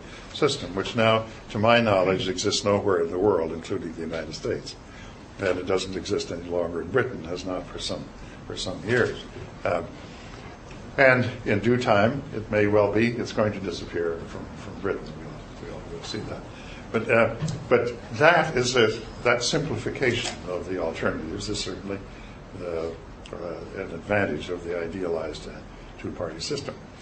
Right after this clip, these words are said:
Now, there, Europeans, after all, have now had many experiences, and everybody, Stanley, if I may say so, and they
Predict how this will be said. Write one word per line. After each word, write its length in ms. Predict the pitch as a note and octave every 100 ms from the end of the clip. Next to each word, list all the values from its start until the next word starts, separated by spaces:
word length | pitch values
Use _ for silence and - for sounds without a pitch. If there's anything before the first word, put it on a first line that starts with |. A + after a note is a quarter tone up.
| - - -
Now, 300 | B2+ A#2 G#2 -
there, 320 | A#2 A#2 A#2+ A#2 - - - - -
Europeans, 640 | D3 F#3 F#3+ G3 E3 G2
after 340 | F#2+ F#2 - F2
all, 140 | G2
have 200 | A#2 G2+
now 200 | A2+ A2+
had 380 | A2+ G#2 F2+ F2+
many 240 | A2 C#3+
experiences, 840 | A2+ F2+ - G2 D#2+ D#2+ - G#2 G2+
and 100 | G2+
everybody, 600 | A2+ A#2+ F#2+ F2 E2+ E2 F#2+ F#2 F2
Stanley, 440 | - G2+ E2 F2
if 100 | F2
I 120 | G2
may 180 | F#2 F2+
say 240 | - G2+ F#2+
so, 380 | F#2+ E2 F#2
and 100 | F#2
they 180 | F#2+ F2+